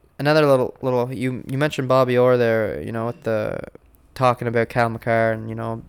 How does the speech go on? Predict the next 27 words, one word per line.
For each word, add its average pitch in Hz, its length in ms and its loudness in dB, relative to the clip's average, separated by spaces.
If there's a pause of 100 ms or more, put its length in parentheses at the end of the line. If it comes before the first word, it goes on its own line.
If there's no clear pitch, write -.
best 120 240 -10 (120)
player 117 260 -2
of 120 100 -6
all 113 140 -4
time, 117 280 -8
blah, 117 160 -6
blah. 117 200 -6 (1900)
On 135 200 6
this 143 160 2
day, 135 180 4
too, 147 200 2
October 120 320 0
nineteenth, 113 500 -4 (680)
Bobby 135 440 6
Orr 135 360 6 (120)
got 120 140 4
his 110 120 -2
first - 460 -2 (120)
ever 123 240 2
point, 120 400 -2 (100)
which 113 220 -8
was 113 120 -4
an 113 80 -10
assist. - 560 -6 (800)
And 135 440 2 (120)
Gordie 117 320 0
Howe 113 300 0